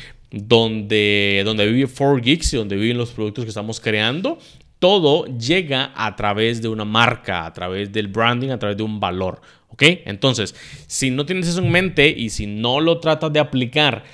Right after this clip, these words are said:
a través de estrategias que puedas crear enfocadas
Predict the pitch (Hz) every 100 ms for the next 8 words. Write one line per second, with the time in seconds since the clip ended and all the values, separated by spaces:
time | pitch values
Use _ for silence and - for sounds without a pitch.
0 | - - - 98 104 107 113 127 139 127
1 | 131 127 139 143 143 - 127 123 117 131
2 | 131 135 131 123 131 131 - 127 135 117
3 | 98 104 95 127 120 120 -